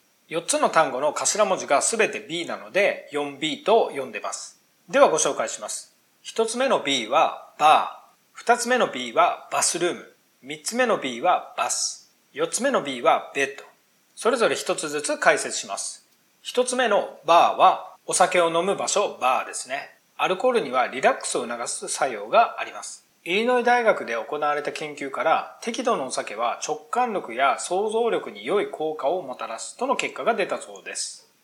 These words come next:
ただバーといっても大勢でワイワイ飲むのではなく、一人でお酒をゆっくり飲むということです。二つ目はバスルーム。これはお風呂の入浴中だったり、シャワーを浴びてたりという時ですね。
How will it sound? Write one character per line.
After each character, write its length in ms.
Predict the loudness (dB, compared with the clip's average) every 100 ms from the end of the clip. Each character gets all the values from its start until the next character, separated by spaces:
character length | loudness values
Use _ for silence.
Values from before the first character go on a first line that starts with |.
| _
た 80 | -2
だ 80 | 0
バ 300 | 4 4 4
ー 0 |
と 80 | 0
い 60 |
っ 20 | -10
て 120 | -14
も 180 | -16 -8
大 160 | -4 0
勢 200 | 2 0
で 140 | -2
ワ 140 | 0 0
イ 60 |
ワ 120 | 0 -8
イ 80 | -12
飲 60 |
む 100 | -10
の 120 | -6 -6
で 100 | -8
は 100 | -10
な 120 | -12
く、 400 | -10 -10 -10 -16
一 240 | -8 -2 0
人 120 | 2
で 80 | 2
お 100 | 2
酒 320 | -2 -2 0
を 100 | 0
ゆ 120 | -2
っ 20 | -8
く 140 | -8 -6
り 60 |
飲 140 | -6 -10
む 180 | -14 -14
と 100 | -4
い 40 | -2
う 60 |
こ 100 | -2
と 120 | -4 -6
で 80 |
す。 460 | -8 -6 -8 -12 _ _ -8
二 240 | 2 2
つ 100 | 2
目 120 | 2
は 260 | 4 4 2
バ 80 | -2
ス 160 | 0 0
ル 80 | -2
ー 40 |
ム。 140 | -4 -14 _ _ -4
こ 120 | 4
れ 60 |
は 240 | 4 4 0
お 60 |
風 120 | 0 0
呂 120 | 2
の 240 | 0 -2
入 180 | -2 -2
浴 240 | 0 -2
中 220 | -2 0 2
だ 60 |
っ 100 | 0
た 140 | -2 -8
り、 260 | -8 -6
シ 140 | -4 0
ャ 80 |
ワ 160 | 4 6
ー 60 | 4
を 100 | 2
浴 140 | -6
び 80 | -6
て 120 | -2
た 140 | -2
り 100 | -2 -8 -6
と 80 | -6
い 20 |
う 60 |
時 160 | -6 -8
で 80 | -10
す 160 | -10
ね。 220 | -10 -12